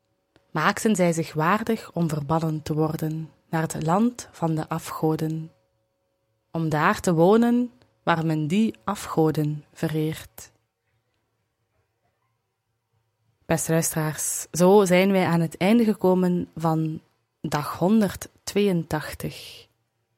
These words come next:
Morgen zijn wij dag honderddrieëntachtig, de laatste dag van onze tijdsperiode Verdeeld Koninkrijk.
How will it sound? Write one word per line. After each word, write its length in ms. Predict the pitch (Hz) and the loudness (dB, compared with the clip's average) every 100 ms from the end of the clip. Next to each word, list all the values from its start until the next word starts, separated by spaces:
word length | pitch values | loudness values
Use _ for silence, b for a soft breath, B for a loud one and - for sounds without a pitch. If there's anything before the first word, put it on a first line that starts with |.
| _ _ _ _ _ - | _ _ _ _ _ -2
Morgen 720 | 185 226 - 262 254 262 - _ | 4 4 6 6 8 6 2 _
zijn 180 | - 202 | 0 2
wij 80 | 190 | 4
dag 200 | 185 - | 2 2
honderddrieëntachtig, 1300 | 180 175 - 160 175 240 247 240 - - 254 - - - | 0 0 -4 -4 2 4 4 0 -2 -4 -4 -8 -20 -4
de 160 | 180 | 0
laatste 440 | 170 202 240 - 185 | 2 2 0 -2 0
dag 400 | 190 226 - - | 0 0 -6 0
van 240 | 185 180 | 2 2
onze 360 | 180 175 165 160 - | 0 0 2 -2 -2
tijdsperiode 920 | 196 240 - 190 180 170 170 165 170 | 0 0 -2 0 2 4 2 0 -4
Verdeeld 680 | - 165 156 170 175 175 - _ - | -8 -6 -2 0 0 -2 -12 _ -6
Koninkrijk. 920 | 175 175 165 160 165 156 - - | 0 2 0 -4 -8 -8 -10 -18